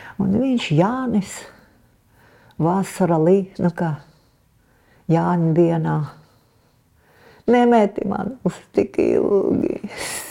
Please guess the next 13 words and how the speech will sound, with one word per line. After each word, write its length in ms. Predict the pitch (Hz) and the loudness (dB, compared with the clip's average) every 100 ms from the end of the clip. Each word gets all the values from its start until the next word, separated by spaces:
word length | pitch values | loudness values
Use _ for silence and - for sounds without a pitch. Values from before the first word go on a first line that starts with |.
| - - 156 190 | -16 -14 -12 -6
noilgojies, 1080 | 233 240 220 214 208 208 208 208 190 190 202 | -2 0 2 4 4 4 2 2 2 0 2
es 220 | 208 190 - | 2 2 2
vesels, 760 | 214 202 208 - - 180 180 | 2 2 2 0 2 2 2
es 200 | 208 196 - - - - _ - - - - - - - | 2 2 -4 -16 -18 -20 _ -20 -16 -14 -16 -20 -20 0
gribu 640 | 208 220 220 233 233 220 - | 2 4 4 6 6 4 4
pie 180 | 208 - | 2 2
tevis, 540 | - 180 190 196 202 196 | 2 4 4 4 4 2
bet, 240 | - - 214 | -2 -2 -6
nu, 100 | - 202 | -2 0
man 220 | 208 196 214 | 2 4 6
jāstrādā, 800 | 208 202 - - - 185 - - | 6 2 -2 -2 -2 -2 -2 -2
tev 240 | - - | 0 0
jāstrādā." 680 | - 69 180 - - - | 2 0 -2 -8 -20 -20